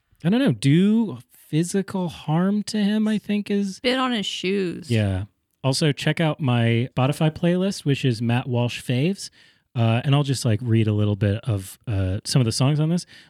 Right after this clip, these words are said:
Speaker 1: Uh, there's Little Girls by Oingo Boingo, uh, and then Little Girls by Oingo Boingo, and then Little Girls by Oingo Boingo, uh, a couple more of those, and then there's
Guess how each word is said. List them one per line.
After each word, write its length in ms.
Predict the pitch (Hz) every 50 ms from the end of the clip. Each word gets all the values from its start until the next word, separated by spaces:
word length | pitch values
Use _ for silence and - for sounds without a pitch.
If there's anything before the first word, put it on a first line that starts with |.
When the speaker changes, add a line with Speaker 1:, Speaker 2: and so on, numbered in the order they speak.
| _ _ 123
Speaker 1:
Uh, 100 | 117 117
there's 200 | 117 120 113 -
Little 220 | 123 131 143 147
Girls 320 | 135 - 131 123 143 160 -
by 180 | - - 120 120
Oingo 340 | - 123 127 131 123 117 110
Boingo, 580 | 110 117 120 139 156 156 175 175 175 180 180 - _ _ _ _ _ -
uh, 180 | 123 113 113 120
and 140 | 127 120 123
then 120 | 123 123
Little 200 | 117 120 120 127
Girls 340 | 117 - 123 123 127 131 -
by 160 | - 117 117 -
Oingo 360 | - 120 123 127 120 117 101
Boingo, 640 | 107 113 120 143 170 170 185 180 180 180 175 -
and 120 | 143 123 123
then 80 | 123
Little 220 | 113 120 123 120 120
Girls 260 | - 117 113 117 113
by 160 | - 113 110
Oingo 320 | - 120 113 117 110 104 104
Boingo, 640 | - 156 170 180 185 180 175 170 165 165 160 151 - - - - _ _ -
uh, 380 | 120 113 110 110 113 110 113 127 - -
a 60 | 123
couple 240 | - - 175 165 151
more 160 | 143 131 123
of 40 | 123
those, 200 | 123 120 117 117
and 120 | 131 120
then 80 | 120 120
there's 160 | 113 113 -